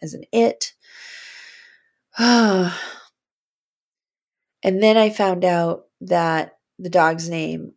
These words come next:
was Bear. So let's refer to Bear as Bear, Bear the Rottweiler. So I said to the owner, "Is Bear okay?" And the owner said, "Yes,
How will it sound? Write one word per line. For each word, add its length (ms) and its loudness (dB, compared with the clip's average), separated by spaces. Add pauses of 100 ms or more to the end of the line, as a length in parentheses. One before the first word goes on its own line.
was 200 -8
Bear. 540 -4 (100)
So 320 -2
let's 300 -2
refer 320 0
to 80 2
Bear 520 -2 (200)
as 160 -8
Bear, 520 -10
Bear 180 -4
the 80 -14
Rottweiler. 760 -4 (800)
So 760 0
I 140 0
said 260 -2
to 80 -12
the 200 -6
owner, 720 -4 (140)
"Is 160 -4
Bear 340 4
okay?" 800 -2 (960)
And 580 2
the 140 -4
owner 280 0
said, 840 0 (1080)
"Yes, 760 -2